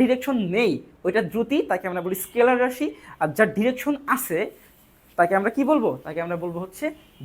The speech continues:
বেগ, ঠিক আছে? এবং বেগ একটা কি রাশি? একটা ভেক্টর রাশি। I think তোমাদের দ্রুতি এবং বেগের ব্যাপারটা ক্লিয়ার।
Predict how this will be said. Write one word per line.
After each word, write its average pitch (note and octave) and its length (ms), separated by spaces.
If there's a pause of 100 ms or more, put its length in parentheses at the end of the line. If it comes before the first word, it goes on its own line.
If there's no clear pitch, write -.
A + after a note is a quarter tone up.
(120)
বেগ, G#3 180 (300)
ঠিক A#3 180
আছে? G#3 140 (300)
এবং G3 120 (160)
বেগ A#3 160 (120)
একটা C#4+ 220
কি D4 140
রাশি? G#3+ 200 (340)
একটা C4 160 (360)
ভেক্টর F3 320
রাশি। C3 160 (320)
I G3+ 100
think C4 200
তোমাদের G3 280 (340)
দ্রুতি A#3 280 (160)
এবং E3 120 (200)
বেগের A3+ 300
ব্যাপারটা A3+ 320 (580)
ক্লিয়ার। C#3+ 300